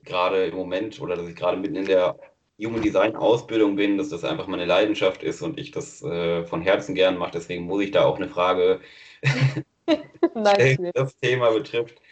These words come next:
Speaker 1: Ähm, deine Kinder sind ja beide Generatoren und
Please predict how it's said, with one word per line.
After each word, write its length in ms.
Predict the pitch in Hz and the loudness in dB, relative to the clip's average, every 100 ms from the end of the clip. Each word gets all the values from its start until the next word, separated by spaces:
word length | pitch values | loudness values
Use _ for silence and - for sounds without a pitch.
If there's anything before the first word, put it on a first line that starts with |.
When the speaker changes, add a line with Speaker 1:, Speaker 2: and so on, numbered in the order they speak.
| - _ | -20 _
Speaker 1:
Ähm, 480 | - 107 104 101 - _ _ _ _ _ - | 0 2 2 -2 -8 _ _ _ _ _ -8
deine 220 | 104 101 | -2 0
Kinder 340 | 101 123 120 107 | 0 2 2 2
sind 120 | 117 | 2
ja 100 | 113 | 2
beide 280 | 98 101 98 | 2 2 0
Generatoren 760 | 95 80 - 98 120 131 135 _ _ _ - | -4 -4 -4 -4 -4 -4 -10 _ _ _ -10
und 760 | - 98 98 95 92 - - _ | -2 0 0 -2 -8 -14 -20 _